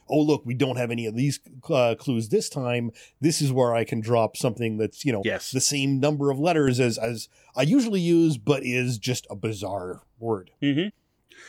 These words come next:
Speaker 2: And, and with that, like, there are clues specifically for the rare letters, the, the J, Qs, uh, Zs, and X. If that clue's in play, you probably don't wanna use those letters.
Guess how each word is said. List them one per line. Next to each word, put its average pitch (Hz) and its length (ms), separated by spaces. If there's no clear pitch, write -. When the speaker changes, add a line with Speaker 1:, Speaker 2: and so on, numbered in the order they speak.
Speaker 2:
And, 156 160
and 165 160
with 220 160
that, 160 200
like, 127 140
there 165 180
are 143 100
clues 147 320
specifically 139 640
for 131 160
the 117 120
rare 117 260
letters, 156 400
the, 127 160
the 113 160
J, 131 280
Qs, 127 800
uh, 135 60
Zs, 120 500
and 117 100
X. 127 340
If 127 100
that 135 200
clue's 170 320
in 170 120
play, 160 220
you 147 160
probably 302 340
don't 254 140
wanna 254 160
use 240 240
those 170 220
letters. 139 440